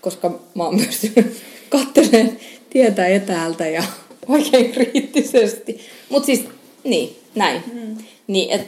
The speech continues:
Speaker 1: eihän siellä tiellä myöskään niinku tietenkään tuu sillä, että hei, mitä me täällä, niinku, tai et sä pystyisit, niinku
Speaker 2: Hetkittäin ehkä.
Speaker 1: Niin, ja, ja myöskään, että kuinka, eihän meistä kukaan pysty tavallaan itseensä ja omia uskomuksiaan ehkä kattoon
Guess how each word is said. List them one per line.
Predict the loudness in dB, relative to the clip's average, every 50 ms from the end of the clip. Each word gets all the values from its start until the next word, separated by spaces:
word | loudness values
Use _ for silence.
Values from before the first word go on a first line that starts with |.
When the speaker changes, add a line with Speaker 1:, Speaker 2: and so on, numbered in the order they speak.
| -4 -2
Speaker 1:
eihän | -2 -2 -2 -4 -4
siellä | -2 -2 -2 -2 0
tiellä | 2 2 2 2 0 -2
myöskään | -4 -6 -8 -8 -10 -12 -12 -12 -12 -12 -12
niinku | -12 -10 -10 -8 -6
tietenkään | -2 -2 -2 -2 -4 -6 -8 -8 -8 -8 -8
tuu | -8 -10 -12
sillä, | -10 -10 -8 -8 -6 -6 -8
että | -8 -8 -6
hei, | -2 0 0 0
mitä | 0 -2 -4 -4 -4 -6
me | -6 -8 -10
täällä, | -8 -8 -8 -8 -8 -10 -10 -12 -12 -12 -10
niinku, | -10 -10 -10 -12 -14 -16 -16 -16 -18 -20 -20 -20 -20 -20 -20 -20 -20 -12 -6
tai | -2 0 2 2
et | 0 -2 -4
sä | -6
pystyisit, | -6 -6 -8 -8 -10 -12 -10 -10 -6 -4
niinku | -4 -4 -4 -6
Speaker 2:
Hetkittäin | -8 -10 -10 -12 -12 -12 -12 -10 -10 -12
ehkä. | -12 -14 -14 -16 -18 -18 -20 _ _
Speaker 1:
Niin, | -8 -6 -2 0 2 2 0
ja, | 0 -4 -10 -16 -18 -18 -20 -20 -6
ja | -2 0 0 0
myöskään, | 0 0 -2 -4 -6 -6 -6 -6 -6
että | -6 -6 -6
kuinka, | -6 -6 -6 -6 -8 -10 -10 -14 _ -10
eihän | -10 -10 -8 -10
meistä | -10 -12 -12 -12 -14 _
kukaan | -20 -14 -10 -10 -10 -8
pysty | -10 -14 -14 -16 -20 -14
tavallaan | -12 -10 -8 -6 -6 -8 -8 -8
itseensä | -10 -10 -10 -10 -10 -10 -10 -10 -10 -10 -10 -12 -14 -16 _ _ _ _ _ _ _ _ _ _ _ _ _ _
ja | -10 -8
omia | -8 -8 -8 -10 -10 -10
uskomuksiaan | -12 -12 -14 -12 -12 -10 -10 -10 -12 -14 -12 -12 -12 -10 -10 -12 -12
ehkä | -14 -14 -14 -16 -16
kattoon | -16 -14 -14 -16 -16 -16 _ -12 -12 -12 -12 -14